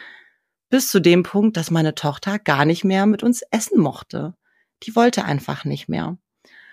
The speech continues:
Und damit hatte ich genau das Gegenteil von dem erreicht, was ich mir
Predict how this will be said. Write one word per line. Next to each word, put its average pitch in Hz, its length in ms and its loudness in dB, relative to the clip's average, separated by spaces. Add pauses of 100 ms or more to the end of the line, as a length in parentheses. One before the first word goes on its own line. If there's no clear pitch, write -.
(320)
Und 170 160 0
damit 170 320 2
hatte 170 260 0
ich - 500 0
genau 143 220 -2
das 196 180 -2
Gegenteil 160 460 -4
von 156 180 -10
dem 151 180 -4
erreicht, 139 520 -4
was 151 160 -6
ich - 220 -4
mir 170 220 -2